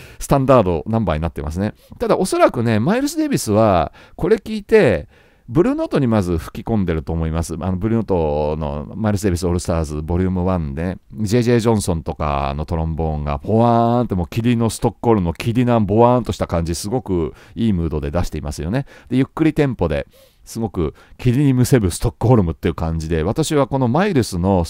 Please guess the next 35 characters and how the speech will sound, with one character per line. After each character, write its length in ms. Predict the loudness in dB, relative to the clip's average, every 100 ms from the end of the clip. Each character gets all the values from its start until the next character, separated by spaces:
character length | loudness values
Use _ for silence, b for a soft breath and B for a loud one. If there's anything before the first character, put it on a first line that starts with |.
| -4
デ 120 | -2
ィ 80 | 0
ア 20 |
オ 60 | 0
ル 60 |
ド・ 80 | -2
ス 60 | -4
ト 100 | -6
ッ 40 |
ク 80 | 0
ホ 80 | 0
ル 100 | 0
ム 100 | -2
が 100 | -6
と 140 | -4
て 120 | -4
も 140 | -2 -2
好 220 | -4 -6
き 100 | -4
で 100 | -4
す。 220 | -6 -12 B B B B
で、 120 | -2
そ 160 | 0 -2
の 200 | -2 -2
後、 580 | -6 0 2 4 2 B B B -8
ま 80 |
た 100 | -4
再 300 | 0 2 2
演 180 | 2 -2
し 80 | -2
て 120 | -2
い 40 | -2
る 100 | -2
の 140 | -2
が、 300 | 0 0